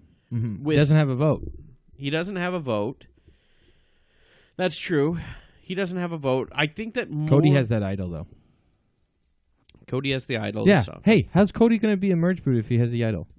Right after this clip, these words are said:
Speaker 2: 'Cause he's not gonna use it on himself.
Speaker 1: Who knows? He could.
Speaker 2: Ugh. I think that, uh,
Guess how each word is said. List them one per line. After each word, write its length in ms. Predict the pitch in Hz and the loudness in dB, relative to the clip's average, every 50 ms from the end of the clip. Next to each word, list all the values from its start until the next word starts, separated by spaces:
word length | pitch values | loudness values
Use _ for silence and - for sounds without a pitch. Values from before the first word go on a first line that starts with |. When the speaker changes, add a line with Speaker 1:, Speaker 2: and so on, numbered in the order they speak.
| _ _ _ | _ _ _
Speaker 2:
'Cause 120 | - - 180 | -14 -12 -10
he's 140 | 185 175 | -8 -8
not 140 | 196 202 190 | -8 -8 -8
gonna 140 | - 196 196 | -8 -8 -6
use 340 | 185 175 180 185 190 170 175 | -6 -4 -4 -4 -4 -4 -6
it 40 | 165 | -6
on 140 | 156 135 120 | -4 -4 -4
himself. 460 | 110 104 101 - - - - - _ _ - - | -6 -8 -10 -10 -12 -14 -14 -18 _ _ -10 -6
Speaker 1:
Who 100 | 113 110 | -4 -2
knows? 460 | 113 131 139 143 139 143 - - _ _ _ _ _ _ _ _ | 0 0 0 -2 -2 -6 -8 -14 _ _ _ _ _ _ _ _
He 80 | 92 - | -16 -10
could. 340 | - 123 135 135 127 127 - _ _ _ _ _ _ - - _ _ _ _ _ _ _ _ _ _ _ _ _ _ _ _ - _ _ _ _ - | -6 -4 -4 -2 -4 -6 -10 _ _ _ _ _ _ -20 -20 _ _ _ _ _ _ _ _ _ _ _ _ _ _ _ _ -20 _ _ _ _ -12
Speaker 2:
Ugh. 560 | - 104 104 98 90 - - - - - - - - - - _ _ _ _ _ _ - | -8 -6 -6 -6 -6 -8 -10 -12 -14 -16 -18 -18 -20 -20 -20 _ _ _ _ _ _ -6
I 140 | 107 131 | -6 -4
think 220 | 147 180 175 165 151 | -2 -2 -4 -2 0
that, 420 | 156 143 127 117 98 - - - | 2 2 2 2 0 -4 -6 -4
uh, 340 | 123 113 104 101 98 95 107 | -2 -2 0 0 -2 -2 -4